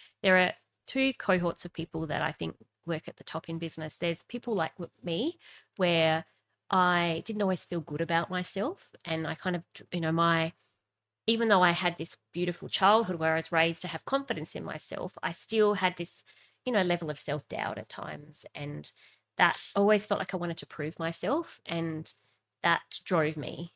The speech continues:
And there's a group of people like that. And I coach a lot of senior people like that who have what we call low self-efficacy, or they don't have a strong sense of self. Um, they're people pleasers, so they work really hard, but they're not good at setting boundaries.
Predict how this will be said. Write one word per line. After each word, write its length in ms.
And 120
there's 160
a 40
group 260
of 120
people 280
like 240
that. 300
And 100
I 100
coach 380
a 60
lot 180
of 100
senior 300
people 320
like 220
that 240
who 280
have 200
what 100
we 80
call 240
low 200
self-efficacy, 880
or 80
they 100
don't 280
have 120
a 60
strong 340
sense 320
of 80
self. 480
Um, 460
they're 600
people 280
pleasers, 540
so 560
they 180
work 320
really 200
hard, 460
but 100
they're 100
not 180
good 140
at 80
setting 380
boundaries. 720